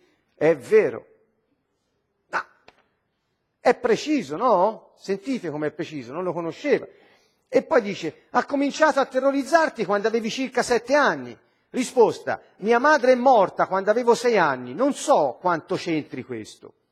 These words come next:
"Le eri molto affezionato?" "Lo ero." "Perciò la sua morte ti ha lasciato più o meno alla mercé di tuo padre?" "Immagino di sì."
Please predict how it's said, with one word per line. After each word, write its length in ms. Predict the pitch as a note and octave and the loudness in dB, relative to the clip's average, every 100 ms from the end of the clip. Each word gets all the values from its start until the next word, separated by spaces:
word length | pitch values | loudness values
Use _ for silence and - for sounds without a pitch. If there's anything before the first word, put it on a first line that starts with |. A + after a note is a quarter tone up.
| _ _ _ _ _ _ _ _ _ _ _ | _ _ _ _ _ _ _ _ _ _ _
"Le 140 | D#3 | 2
eri 180 | G#3+ G#3 | 2 2
molto 300 | A3 A3+ A#3 | 2 2 2
affezionato?" 1000 | A3 A3+ G#3+ A#3+ B3+ G#3 - E3+ F#3 _ _ | 0 -2 -4 0 2 2 0 -6 -6 _ _
"Lo 220 | B2+ D#3 | -4 2
ero." 440 | A3+ G3+ C3+ G#2+ _ _ _ _ _ _ _ _ | 4 4 2 -4 _ _ _ _ _ _ _ _
"Perciò 340 | - B3+ D#4+ D4+ | -2 0 2 2
la 100 | A#3+ | 2
sua 160 | A3+ | 0
morte 420 | A#3+ D#4 D4+ A3+ | 4 4 4 0
ti 120 | F#3+ G#3 | 0 2
ha 40 | |
lasciato 460 | G3 F#3+ A#3 G#3 G#3 | 2 2 -2 -2 -2
più 160 | A3 | 0
o 40 | G#3+ | 0
meno 540 | B3+ D#4 B3+ F3+ D3+ | 0 2 2 0 -4
alla 200 | E3 E3 | -2 0
mercé 420 | F3+ F3+ - A3+ | 0 -4 0 0
di 120 | F3+ | 0
tuo 140 | F3+ A3 | 0 2
padre?" 480 | D4 A3+ B2 A2 - _ _ _ _ | 2 0 -4 -10 -14 _ _ _ _
"Immagino 580 | C3 E3+ A3 D#3 E3+ F#3 | -10 0 0 0 -6 -8
di 120 | A3+ | -8
sì." 380 | - G#3 A#2+ | -8 -10 -10